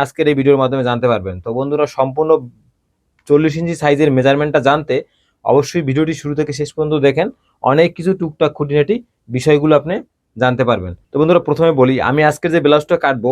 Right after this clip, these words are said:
এটা কিন্তু পিছনের দিক খোলা হবে, ঠিক আছে? তো পিছনের দিক খোলা কাটতে হলে আমি যেহেতু পিছন পাটটা আগে কাটবো, তো আমি দেখেন এটা কি করছি,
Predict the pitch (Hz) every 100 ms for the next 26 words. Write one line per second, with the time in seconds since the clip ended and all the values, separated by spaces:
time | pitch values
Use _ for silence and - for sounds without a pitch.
0 | 131 - 135 143 151 - - 175 185 175
1 | 165 - 143 120 107 87 _ _ 147 196
2 | 104 - _ _ - 131 127 131 165 170
3 | 170 - 170 170 143 127 196 180 135 147
4 | 143 165 180 185 - _ - 165 190 185
5 | 196 - 147 135 139 135 110 127 196 _
6 | _ _ 135 139 156 151 156 151 156 143
7 | 151 160 -